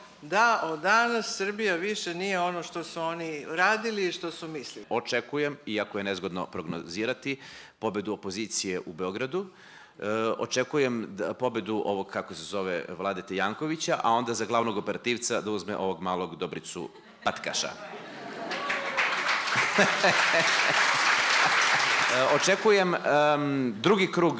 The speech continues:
Speaker 2: predsjedničkih izbora, e, pa onda na oruk nek se vidi šta će, makar nek se tresu. I najviše nade polažem u ovu listu,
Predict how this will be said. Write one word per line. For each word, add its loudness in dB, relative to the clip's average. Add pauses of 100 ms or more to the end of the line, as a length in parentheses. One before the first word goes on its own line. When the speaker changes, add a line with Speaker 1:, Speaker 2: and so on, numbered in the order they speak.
(180)
Speaker 2:
predsjedničkih 0
izbora, 4
e, 2
pa 8
onda 4
na 6
oruk 2
nek -4
se 2
vidi 2
šta 4
će, 2
makar 0
nek -4
se -4
tresu. 0
I 2
najviše 4
nade 4
polažem 2
u -2
ovu 2
listu, 0